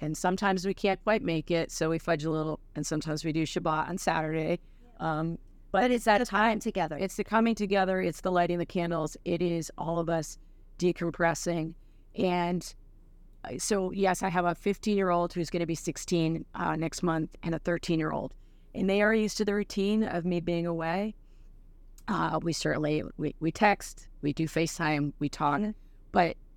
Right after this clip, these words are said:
Speaker 1: I think the thing that gets them through the distance is they're just so damn proud of me.
Speaker 2: I love it.
Speaker 1: They really are. And, and it's been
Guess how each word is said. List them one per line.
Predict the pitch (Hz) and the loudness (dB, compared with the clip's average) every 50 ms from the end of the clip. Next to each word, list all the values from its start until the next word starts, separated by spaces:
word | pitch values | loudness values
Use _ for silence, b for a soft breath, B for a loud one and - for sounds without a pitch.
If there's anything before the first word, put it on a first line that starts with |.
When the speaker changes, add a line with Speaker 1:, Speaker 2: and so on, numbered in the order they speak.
| - - | -8 -4
Speaker 1:
I | - 175 | -4 -4
think | - - - 294 302 - | -2 -2 -2 -2 0 0
the | 269 233 | 0 0
thing | - 202 185 180 | 0 2 2 2
that | 180 165 151 - | 2 0 0 0
gets | 151 156 - - | -2 -2 -2 -4
them | - 151 151 151 151 151 | -4 -2 0 0 0 -2
through | 147 - - 143 147 156 151 147 147 143 143 143 135 - - - - - - - - - - - - - - - - - - - - | -4 -6 -6 -4 -2 -2 -2 -2 -2 -2 -4 -6 -8 -12 -18 -20 -20 -20 -20 -20 -20 -20 -20 -20 -20 -20 -20 -20 -20 -20 -20 -4 0
the | - 151 | 0 2
distance | 139 170 160 151 - - 147 135 139 - - - - | 4 4 2 2 2 2 4 4 4 2 0 -2 0
is | 147 135 - - | 0 0 0 2
they're | - 143 139 139 139 | 2 4 4 4 2
just | - 139 135 - - - - - | 2 -2 -2 -2 -2 -6 -4 0
so | - 131 131 131 135 135 131 - - - - | 0 2 2 2 2 0 -2 -4 -6 -4 -2
damn | 127 117 127 - - | -2 0 0 -2 -4
proud | - - - 123 - | -4 -4 -4 -4 -4
of | - - | -6 -4
me. | 117 139 135 - - - - - - - | -2 -2 -2 -2 -4 -10 -20 -20 -12 -8
Speaker 2:
I | - 170 | -6 -4
love | 165 160 151 151 | -2 -2 -2 -4
it. | - - - - - - - - - - | -6 -10 -20 -20 -20 -20 -20 -10 -2 2
Speaker 1:
They | 160 156 | 2 2
really | 151 139 156 156 151 151 151 143 | 4 4 2 4 4 4 4 4
are. | 123 131 135 131 131 127 123 120 123 - - | 2 2 2 2 2 2 2 0 -2 -4 -2
And, | 143 135 131 131 131 131 131 127 - - - - - - - | -2 0 0 0 0 0 0 -2 -4 -8 -16 -20 -20 -10 -4
and | - 143 135 143 | 0 2 2 2
it's | 139 - - - - - - - - | 2 0 -2 -6 -14 -14 -14 -6 0
been | 160 151 151 147 147 | 0 2 2 2 0